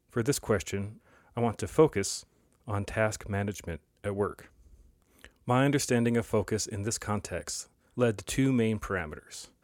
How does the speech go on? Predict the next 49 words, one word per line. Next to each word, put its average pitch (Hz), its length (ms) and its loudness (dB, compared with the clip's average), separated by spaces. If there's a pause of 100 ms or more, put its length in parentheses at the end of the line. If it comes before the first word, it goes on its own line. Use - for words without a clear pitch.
(200)
the 113 100 2
width 113 320 4
of 135 140 2
my 131 140 4
focus - 560 2 (640)
and 113 160 -2
the 113 60 0
level 117 360 6
of 90 140 -4
my 87 140 -6
focus. - 500 -12 (560)
This 131 320 2
made 143 180 4
me 135 120 2
think - 240 -2
about 101 460 0
the 104 100 2
width 113 400 2
of 98 80 -6
focus - 480 -2
in 92 140 -8
photography. - 720 -8 (680)
A 123 60 -8
camera 131 360 2
can 139 140 0
have 101 280 -4
different - 360 -4
aperture 117 400 -2
settings 95 520 -4
to 120 100 0
let 113 180 4
in 107 140 0
more 107 280 2
or 120 80 2
less 110 280 -2
light 95 240 2
at - 80 -8
one 95 160 -4
time. 80 400 -6 (640)
This - 140 -6
determines 120 500 0
how 127 180 2
much 123 180 2
of 117 60 -4
the 107 80 -4
field 101 460 0
is 95 100 -2
in 101 80 -6
focus. - 540 -4